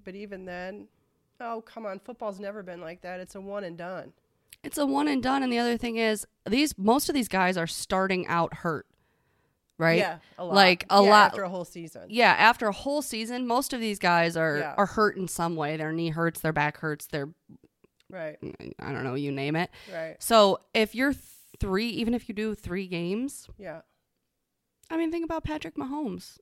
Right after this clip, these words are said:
Speaker 2: and his ankle. It wouldn't
Speaker 1: Yeah.
Speaker 2: even be a realistic outcome. It would, it, I just think injuries would play too much into it, so you wouldn't even get what you're trying to get, which is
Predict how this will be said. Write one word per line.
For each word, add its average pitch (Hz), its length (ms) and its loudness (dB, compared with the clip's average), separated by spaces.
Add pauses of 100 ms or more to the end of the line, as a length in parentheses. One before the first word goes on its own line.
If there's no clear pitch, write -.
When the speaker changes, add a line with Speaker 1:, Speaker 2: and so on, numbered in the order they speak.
(120)
Speaker 2:
and 226 120 -10
his 233 120 -10
ankle. 254 380 -10 (720)
It 226 120 6
wouldn't 285 200 6
Speaker 1:
Yeah. 294 60 4
Speaker 2:
even 277 180 4
be 262 140 2
a 240 80 6
realistic 226 580 0
outcome. 196 640 -2 (260)
It 233 100 8
would, 269 220 2
it, - 260 4 (800)
I 185 120 0
just 190 160 -8
think 190 240 -2
injuries 175 400 -2
would 165 120 -6
play 165 180 -2
too 170 160 -4
much 165 180 -4
into 165 240 -4
it, - 100 -6
so - 80 -6
you 170 100 -2
wouldn't 170 220 0
even 165 200 -2
get 165 200 -2
what 143 100 -4
you're - 80 -8
trying 170 280 -8
to 156 60 -8
get, 156 160 -6
which 160 140 -6
is 139 180 -6